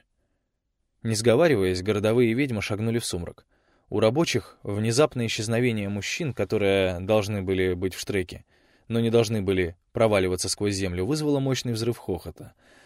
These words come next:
Один из шахтеров даже привалился к стене тоннеля. В сумраке было неладно. Тонкие белые нити прорезали тоннель, шевелились, прятались в холодном желе подземных пород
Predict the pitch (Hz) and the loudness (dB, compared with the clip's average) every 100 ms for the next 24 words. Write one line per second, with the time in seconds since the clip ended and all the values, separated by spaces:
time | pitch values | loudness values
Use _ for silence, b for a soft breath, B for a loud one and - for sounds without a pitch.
0 | b - 107 156 165 - 143 - 196 139 | b -4 -2 0 0 0 -2 2 4 4
1 | 95 107 101 101 - 107 117 151 - - | 4 2 2 0 2 2 2 2 -2 -4
2 | - 135 139 135 123 85 - - _ _ | -4 -4 -2 0 -2 -4 -10 -18 _ _
3 | _ _ _ _ _ _ _ - - 185 | _ _ _ _ _ _ _ -2 2 4
4 | 190 - 185 123 127 135 127 95 82 76 | 4 2 4 6 6 4 0 0 -4 -10
5 | - - _ - 156 139 117 107 120 127 | -14 -18 _ 2 4 2 0 2 6 6
6 | 110 107 156 - 101 98 107 110 113 135 | 6 2 0 -2 -4 -2 0 0 2 2
7 | 123 113 113 110 85 - 101 98 110 110 | 2 0 0 -2 -2 -4 -2 0 0 0
8 | 90 - - 117 110 101 - 104 110 104 | -2 -2 0 0 0 -4 -4 0 0 0
9 | 101 95 101 113 107 101 95 107 104 - | -2 -2 0 0 0 -2 -2 -2 -2 -2
10 | 101 120 107 | 0 2 0